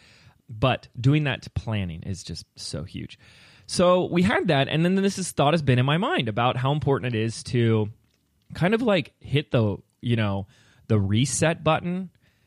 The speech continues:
the delete key on your mind at times, how to put a whiteout <laughs> pen on your brain, because it gets so full, so many ideas,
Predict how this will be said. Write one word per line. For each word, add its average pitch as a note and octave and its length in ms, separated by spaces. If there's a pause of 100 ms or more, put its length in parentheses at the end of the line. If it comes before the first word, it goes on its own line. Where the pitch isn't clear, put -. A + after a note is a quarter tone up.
(340)
the A2 80
delete G#2+ 500
key F3+ 440 (120)
on A2+ 200
your G2+ 240
mind G#2 480 (160)
at E3+ 120
times, G#3+ 600
how C3+ 120
to D3 60
put D#3 180
a A#2+ 80
whiteout G#2+ 520
<laughs> - 0
pen F#3+ 500
on F3 340
your E3+ 200
brain, C#3 540 (540)
because E3+ 300
it F3 60
gets D#3+ 240
so D#3+ 760 (380)
full, F#3+ 440 (540)
so G3 140
many F#3 180
ideas, B2+ 760